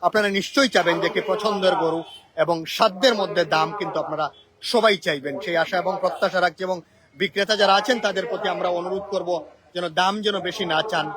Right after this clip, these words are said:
আর সাধ্যের ভিতরে যেন ক্রেতা এবং বিক্রেতা সন্তুষ্ট হয়ে যেন গরু কুরবানি দিতে পারেন,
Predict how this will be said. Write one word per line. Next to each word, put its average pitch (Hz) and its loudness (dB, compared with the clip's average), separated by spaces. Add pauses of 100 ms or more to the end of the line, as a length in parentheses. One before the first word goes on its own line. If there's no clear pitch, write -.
(400)
আর 156 0
সাধ্যের 190 0
ভিতরে 190 -4
যেন 170 -2 (540)
ক্রেতা 185 2
এবং 175 -2
বিক্রেতা 160 0 (480)
সন্তুষ্ট 247 2
হয়ে 165 4
যেন 151 0 (380)
গরু 156 4 (260)
কুরবানি 226 2
দিতে 160 -4
পারেন, 147 -2